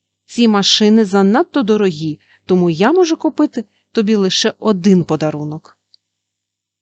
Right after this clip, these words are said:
Мамі було дуже незручно, що її хлопчик учинив у магазині такий скандал. Вона почервоніла і схопила синка за руку. «Годі, пішли звідси, я потім куплю тобі подарунок. Ой, як негарно.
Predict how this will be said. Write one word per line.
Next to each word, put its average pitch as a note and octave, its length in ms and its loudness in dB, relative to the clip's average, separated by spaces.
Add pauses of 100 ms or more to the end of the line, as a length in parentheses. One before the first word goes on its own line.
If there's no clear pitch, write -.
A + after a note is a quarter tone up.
(160)
Мамі F#3+ 280 0
було F3+ 240 0
дуже F3 300 -2
незручно, E3+ 640 -6 (300)
що - 200 -6
її G3+ 300 -2
хлопчик - 520 -6
учинив A3+ 380 -2
у B3 60 -2
магазині A3 520 -2
такий G3+ 300 -6
скандал. F#3 680 -2 (360)
Вона G#3 200 0
почервоніла G#3 800 0 (220)
і A3+ 80 -4
схопила C4+ 500 2
синка A3+ 420 -2
за F#3 280 -4
руку. E3+ 340 -10 (420)
«Годі, D#3+ 500 -2 (240)
пішли B3 320 0
звідси, F3 480 -6 (280)
я G3+ 180 0
потім G3 340 -2
куплю F3 280 -4
тобі E3+ 200 -4
подарунок. E3 560 -4 (160)
Ой, D#3+ 180 -6
як E4 280 -2
негарно. E3 680 -4